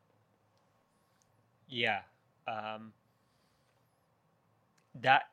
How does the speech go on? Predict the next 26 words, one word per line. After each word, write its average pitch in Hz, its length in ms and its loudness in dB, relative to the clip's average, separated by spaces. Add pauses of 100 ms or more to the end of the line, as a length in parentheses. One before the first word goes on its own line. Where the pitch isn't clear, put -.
(120)
th-, 127 400 -20
that's 120 180 -8
a 123 40 -12
great 113 280 -6
point. 110 220 -12 (180)
I 113 80 -8
think 110 220 -12 (160)
that 101 160 -12
is 104 140 -14
probably 104 460 -8
very 101 260 -6
high 98 240 -10
up 95 200 -14
there. 131 220 0 (280)
Where 117 200 2
it 120 160 -6
gets 123 220 -6
blurred 107 540 -6
for 120 140 -14
me 120 400 -12
is 101 640 -10 (100)
when 107 160 -12
it 101 120 -14
comes 104 300 -12
to 110 100 -14
globalism, 92 680 -14